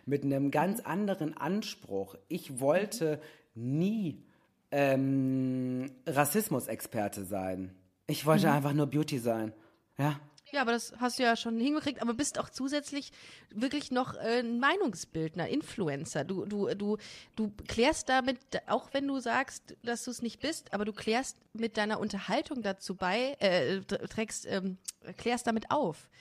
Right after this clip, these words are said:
Speaker 2: Und das ist ja, äh, umso besser. Also ich hab, äh, beispielsweise bei mir auch, ich, ähm, laber einfach und ich glaube, wir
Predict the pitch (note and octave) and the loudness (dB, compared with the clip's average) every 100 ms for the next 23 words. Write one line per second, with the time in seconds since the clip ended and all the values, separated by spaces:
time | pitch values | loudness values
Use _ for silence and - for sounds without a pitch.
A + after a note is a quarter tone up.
0 | - - G3+ A3+ A#3+ A3 G#3+ E3 F#3+ - | -16 -4 -2 -2 2 6 6 6 2 4
1 | G#3+ C4+ A#3 A3 F4 G#3 E3+ G3 G3 - | 6 8 6 6 4 2 0 2 0 -4
2 | - - - G#3 B3 - - A3+ A#3 A3+ | -16 -12 -10 -6 -8 -10 -8 -6 -6 -6
3 | A3 A3+ G#3+ G3+ A#3 B3+ - - - - | -4 -4 -4 -4 -4 -4 -4 -6 -12 -12
4 | - - - - G3 F3+ - - - F#3 | -12 -16 -12 -8 -8 -8 -12 -12 -4 0
5 | A3+ A#3+ D#3+ - D#3 - F#3+ G#3+ - G3+ | 2 4 4 2 -2 0 0 0 0 0
6 | G3+ - A3 A3+ G3+ G#3+ G#3 | -2 2 2 2 0 2 2